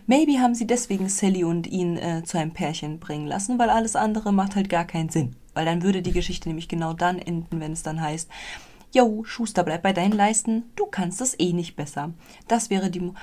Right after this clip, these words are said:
maybe haben sie deswegen so eine versteckte Liebesgeschichte so ein bisschen mit reingebracht und auf dem Motto, „Merkt ja keiner, dass wir hier keine Moral von der Geschichte gemacht haben und eigentlich vielleicht eine komplett falsche Message rausgesendet haben.“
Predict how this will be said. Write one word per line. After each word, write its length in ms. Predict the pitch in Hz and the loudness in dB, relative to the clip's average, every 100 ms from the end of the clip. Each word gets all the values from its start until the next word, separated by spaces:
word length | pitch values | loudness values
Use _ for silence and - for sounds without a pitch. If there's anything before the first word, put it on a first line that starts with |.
| - | -4
maybe 340 | 233 277 240 220 | 2 4 4 4
haben 140 | 208 | 4
sie 100 | 196 | 2
deswegen 380 | 208 208 202 196 | 0 0 0 0
so 120 | 196 | 2
eine 120 | 196 | -2
versteckte 560 | 196 202 208 285 294 254 | 0 -2 0 -2 -4 0
Liebesgeschichte 760 | 226 233 - - 196 196 196 180 | 2 0 -2 -6 -4 -4 -6 -6
so 100 | 180 | -6
ein 100 | 180 | -6
bisschen 260 | 226 - 170 | -6 -6 -6
mit 260 | 165 - | -8 -6
reingebracht 580 | - 320 254 - 208 - - - - - | -4 -2 -4 -2 -4 -4 -16 -16 -16 -10
und 100 | 185 | 0
auf 220 | - 196 196 | 2 2 0
dem 120 | 180 | -2
Motto, 400 | 190 196 196 196 - - | -2 0 0 -2 -8 -2
„Merkt 500 | 180 196 185 175 - | 6 10 10 8 2
ja 160 | 156 143 | 0 0
keiner, 580 | 170 147 143 147 147 | 0 0 0 0 -2
dass 260 | 143 165 - | 0 0 2
wir 80 | 180 | 0
hier 220 | 185 160 | 0 -2
keine 360 | - 165 151 165 | 0 0 0 0
Moral 420 | 170 156 - - | 0 -2 -4 -4
von 200 | 185 - | -4 -4
der 100 | 85 | -2
Geschichte 400 | 202 196 233 - | -2 0 -2 -2
gemacht 380 | 226 214 202 226 | 0 2 4 4
haben 220 | 202 202 | 4 4
und 160 | 185 | 0
eigentlich 340 | - 165 170 - | 0 0 -2 -4
vielleicht 300 | 185 170 - | -4 -4 -2
eine 180 | 170 170 | -4 -2
komplett 380 | 196 - 170 - | -4 -4 -6 -6
falsche 440 | - 147 147 175 | -2 -2 0 0
Message 520 | 185 196 196 175 - | 6 6 4 -6 -6
rausgesendet 720 | - - - 196 - - - 160 | -6 -6 -10 -10 -10 -10 -10 -6
haben.“ 380 | - 147 165 | -6 -6 -12